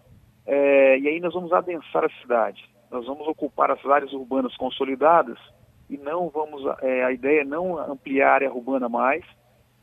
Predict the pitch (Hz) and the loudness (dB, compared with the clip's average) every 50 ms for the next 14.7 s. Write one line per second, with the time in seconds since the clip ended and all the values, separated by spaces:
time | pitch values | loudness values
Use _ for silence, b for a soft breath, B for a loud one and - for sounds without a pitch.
0 | _ _ _ - 135 135 135 135 131 127 - 139 - - 139 127 123 120 139 135 | _ _ _ 0 2 4 6 6 6 4 2 0 -2 -2 -2 -2 -2 -2 -4 -4
1 | - - 123 - - 127 135 151 160 156 - 175 170 - 147 151 156 160 - - | -4 -6 -14 -6 -2 0 0 2 0 0 -2 -4 -2 2 2 2 2 0 -4 -4
2 | - 147 147 - - - - 107 92 - - 131 117 110 - - - - _ _ | 0 0 0 0 -2 -2 0 0 0 -2 -4 -10 -10 -10 -12 -14 -14 -16 _ _
3 | _ _ _ _ _ - - - - 151 151 175 180 - 196 - - 185 175 - | _ _ _ _ _ -16 -8 -6 -4 -4 -4 -4 -4 -4 -4 -2 -2 -2 0 0
4 | 165 170 - - 180 143 139 127 120 135 151 170 170 160 - - - 151 - - | -2 -2 -4 -6 -12 -12 -12 -4 0 2 4 4 4 2 0 -4 -10 -12 -12 -10
5 | 147 156 147 139 131 131 - _ _ 127 127 127 127 123 123 127 - - 139 160 | -6 -2 0 0 0 0 -2 _ _ -6 -4 -4 -4 -4 -6 -4 -2 -2 -2 -2
6 | 185 185 - - 151 - 143 - - 147 139 135 139 135 127 120 - _ 139 143 | -4 -6 -10 -10 -12 -12 -12 -12 -10 -6 -2 0 -2 -2 -2 -6 -12 _ -4 -2
7 | 175 190 185 - - 131 - 135 135 131 135 143 139 131 - 120 - - - 139 | -2 -2 -4 -8 -12 -10 -6 -6 -6 -4 -6 -8 -8 -8 -8 -10 -10 -10 -8 -6
8 | 156 160 160 131 127 123 143 139 135 - 120 120 113 113 113 113 113 110 123 139 | -4 -4 -4 -6 -6 -4 -4 -4 -6 -6 -12 -12 -12 -12 -14 -14 -14 -8 -4 -2
9 | 156 156 - - - - 113 113 117 131 143 156 160 151 139 135 131 - - 131 | -2 -2 -2 -6 -10 -12 -10 -6 -2 2 4 4 4 4 2 0 -6 -8 -8 -8
10 | 131 131 127 123 117 - - - 135 151 180 196 190 _ b b b b b b | -6 -4 -4 -4 -4 -4 -6 -4 -2 -2 -2 -4 -6 _ b b b b b b
11 | - 147 151 160 - 165 170 170 175 156 - - 196 185 - 180 170 185 202 220 | 2 2 2 2 2 -4 -8 -8 -8 -8 -8 -10 -12 -10 -8 -6 -4 -2 -2 -2
12 | 214 - _ 175 170 180 196 202 202 - - - 147 147 147 143 143 139 135 131 | -4 -6 _ -4 -4 -2 -2 -4 -4 -6 -6 -4 -2 0 0 0 2 2 2 2
13 | 127 123 - - _ _ 135 143 147 - 156 - 160 147 - - - 156 143 147 | 0 -2 -4 -8 _ _ -16 -12 -10 -10 -6 -4 -4 -4 -4 -4 -4 -2 -2 -2
14 | 143 - _ - 165 190 214 - - 208 - - - | -4 -6 _ -8 -8 -6 -6 -6 -8 -8 -10 -12 -14